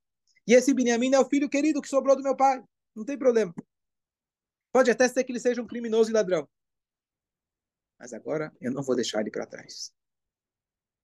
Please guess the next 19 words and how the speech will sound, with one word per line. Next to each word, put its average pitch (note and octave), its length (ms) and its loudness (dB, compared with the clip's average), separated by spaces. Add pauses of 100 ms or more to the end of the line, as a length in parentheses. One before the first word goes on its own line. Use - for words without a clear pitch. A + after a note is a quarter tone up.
(240)
Diferente C#3 480 2
de C3 100 -8
vinte E3+ 180 -2
e D#3+ 60 0
dois C#3 220 4
anos C#3 220 2
antes, C3+ 400 0 (380)
quando A#2+ 160 0
eu A2+ 80 2
coloquei A#2 400 2
nosso B2+ 300 -4
filho, E3 340 4 (320)
nosso B2 220 2
irmão, C#3 320 6 (640)
poço, D3+ 440 4
vendemos C#3+ 400 -2
ele C#3 120 -2
como A#2 120 -14
escravos, E3 560 -2